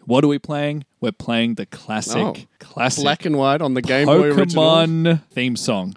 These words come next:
Speaker 1: But it's gonna be a reamped, hip Pokemon
Speaker 2: Yeah,
Speaker 1: theme song.
Speaker 2: it's gonna be a popular version.
Speaker 1: Yep, that's what you're gonna have. That's what's gonna introduce this film, and then we bring it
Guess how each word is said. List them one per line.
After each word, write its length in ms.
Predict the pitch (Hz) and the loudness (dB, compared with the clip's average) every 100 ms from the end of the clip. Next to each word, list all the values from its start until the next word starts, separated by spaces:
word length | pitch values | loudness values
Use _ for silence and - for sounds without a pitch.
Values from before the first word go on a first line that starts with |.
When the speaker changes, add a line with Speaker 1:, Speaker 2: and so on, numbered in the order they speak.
| - | -4
Speaker 1:
But 100 | 127 | -2
it's 140 | 131 | -2
gonna 180 | - 139 | -2 -2
be 160 | 131 131 | 2 2
a 80 | 120 | 2
reamped, 640 | 123 147 156 143 135 - - | 2 0 0 0 0 -2 -14
hip 360 | _ 247 208 - _ | _ -4 -4 -8 _
Pokemon 400 | 127 117 117 107 | -4 -2 0 0
Speaker 2:
Yeah, 60 | 98 | 0
Speaker 1:
theme 180 | 110 104 | 0 -2
song. 140 | - 107 | -4 -4
Speaker 2:
it's 60 | |
gonna 160 | 101 123 | 0 0
be 140 | 107 | 0
a 40 | 104 | -2
popular 380 | - 120 104 | -2 -4 -4
version. 380 | 92 92 95 107 | -4 -4 -4 -2
Speaker 1:
Yep, 200 | 113 147 - _ | 0 -2 -2 _
that's 260 | 120 117 - | -4 -4 -2
what 160 | 127 | -2
you're 80 | 127 | -2
gonna 240 | 120 117 | -2 -2
have. 220 | 101 101 98 | -2 -4 -2
That's 180 | 120 - | -2 -2
what's 140 | 127 | -4
gonna 180 | 123 107 | -2 -4
introduce 640 | 120 139 139 117 113 113 - _ - | -2 -4 -4 0 0 -2 -8 _ -2
this 220 | 165 - | 0 0
film, 420 | - 127 123 123 - | -2 0 0 -2 -4
and 180 | 120 | -2
then 100 | 117 | 0
we 120 | 117 110 | 0 -2
bring 260 | 123 123 | -2 -2
it 140 | 120 | -2